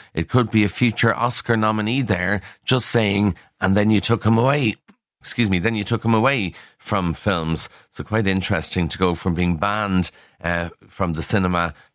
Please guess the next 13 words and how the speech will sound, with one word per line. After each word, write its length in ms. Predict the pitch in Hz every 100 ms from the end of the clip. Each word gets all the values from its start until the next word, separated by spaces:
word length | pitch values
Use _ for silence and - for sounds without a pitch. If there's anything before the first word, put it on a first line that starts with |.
| -
to 100 | 82
being 260 | 92 87
the 80 | 82
people, 520 | 85 98 - 90 85 -
uh, 220 | 85 80 - -
pers-, 380 | 92 - - -
the 120 | 87
person 440 | 82 135 143 - 92
that 140 | 82
people 260 | 101 80 87
go 160 | 90
and 120 | 92 90
see 400 | - 165 120